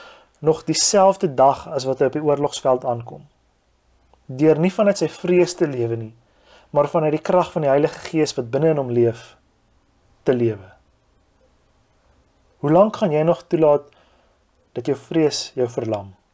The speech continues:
Wanneer gaan jy om vanuit die krag van die Heilige Gees werklik begin leef?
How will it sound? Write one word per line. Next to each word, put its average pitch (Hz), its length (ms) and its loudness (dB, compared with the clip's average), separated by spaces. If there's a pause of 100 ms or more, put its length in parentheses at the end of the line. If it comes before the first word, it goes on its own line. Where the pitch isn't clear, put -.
(2250)
Wanneer 202 260 2
gaan 180 300 2
jy 127 360 4 (1600)
om 151 100 -4
vanuit 156 300 0
die - 100 -8
krag 185 480 0 (340)
van 147 120 -6
die 131 80 2
Heilige 143 320 0
Gees 160 320 -2
werklik 127 560 0
begin 120 320 -6
leef? 107 360 -8